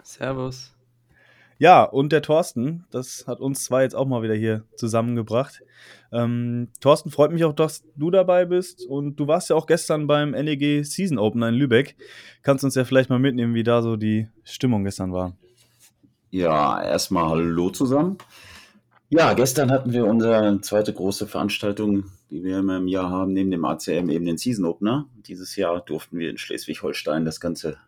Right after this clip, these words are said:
Speaker 3: ausrichten. Ja, und es war echt mega, ne? Also wir waren, also genau auf den Kopf dreißig Personen, die wir da waren. Also das war schon total klasse. Aus Bayern, aus, äh, sämtlichen Bundesländern, glaub ich, waren die Leute da.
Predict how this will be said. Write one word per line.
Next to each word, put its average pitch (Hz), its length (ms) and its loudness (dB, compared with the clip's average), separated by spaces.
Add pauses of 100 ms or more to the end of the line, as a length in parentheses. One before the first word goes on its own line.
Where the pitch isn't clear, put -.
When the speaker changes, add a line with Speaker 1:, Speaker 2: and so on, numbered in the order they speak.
(100)
Speaker 3:
ausrichten. 80 720 -6 (960)
Ja, 101 100 2
und 104 80 4
es 101 120 0
war 101 100 4
echt 98 200 0
mega, 101 260 2
ne? 98 240 4
Also 101 200 0
wir 95 120 -2
waren, 101 440 2 (120)
also 82 500 -8 (1080)
genau 104 320 4
auf 123 80 2
den 123 100 -2
Kopf - 220 -2
dreißig 110 440 0
Personen, 101 460 0
die 113 160 0
wir 104 100 -4
da 107 220 2
waren. 107 200 2
Also 92 140 -2
das 92 200 -4
war 104 80 -4
schon 90 340 -4 (540)
total 104 380 -2
klasse. 107 500 0
Aus 101 240 -2
Bayern, 107 720 2 (140)
aus, 98 440 -2
äh, 98 420 0 (140)
sämtlichen 104 420 -2
Bundesländern, 95 500 0
glaub 87 160 0
ich, 87 100 -6
waren 90 140 -4
die 92 40 -2
Leute 98 300 -2
da. 107 260 -2